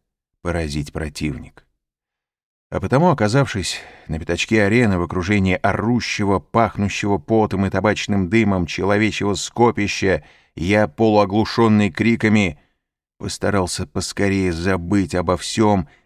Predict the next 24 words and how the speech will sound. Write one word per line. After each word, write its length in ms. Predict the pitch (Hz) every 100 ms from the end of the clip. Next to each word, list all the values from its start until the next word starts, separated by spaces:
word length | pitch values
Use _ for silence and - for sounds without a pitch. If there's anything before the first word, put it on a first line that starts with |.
| _
и 120 | 107
сосредоточиться 1300 | 101 101 92 104 104 104 - - 117 104 98 - 107
на 200 | 101 98
двух 360 | 95 101 104 -
простых 520 | 110 95 - 107 87
задачах: 680 | 82 101 101 92 78 80 82
защищаться — 1200 | 90 110 - 107 - - 120 107 - 117 107 82 - _ _ _ _
и 160 | 87 87
нападать. 840 | 80 76 80 71 73 69 - - - _ _ _ _ _ _ _ _ _
Едва 460 | 76 80 82 92 98
лишь 260 | 92 85
нас 320 | - 92 87 -
свели 320 | 82 87 90
на 140 | 87
ринге, 360 | 90 98 85 82
мы 160 | 90
с 80 | 90
моим 240 | 87 87 82
противником, 760 | 90 82 98 92 87 85 80
чёрным 400 | 76 95 90 82
молоссом 640 | 80 82 101 95 - 87 80
с 80 | 73
бурыми 380 | 92 98 85
лапами, 720 | 82 80 101 98 82 80 71